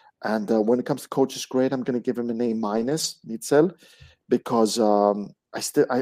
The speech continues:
I'm s-, I still wasn't happy with his changes. Like, it, bringing on El Arabi after losing Pep Biel when it was obvious now you have to protect the lead.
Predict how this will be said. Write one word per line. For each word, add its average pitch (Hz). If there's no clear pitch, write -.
I'm 110
s-, -
I 120
still 131
wasn't 123
happy 110
with 120
his -
changes. 147
Like, 117
it, 131
bringing 131
on 135
El 123
Arabi 117
after 113
losing 123
Pep 123
Biel 120
when 117
it 107
was 110
obvious 117
now 123
you 123
have 120
to -
protect -
the 120
lead. 113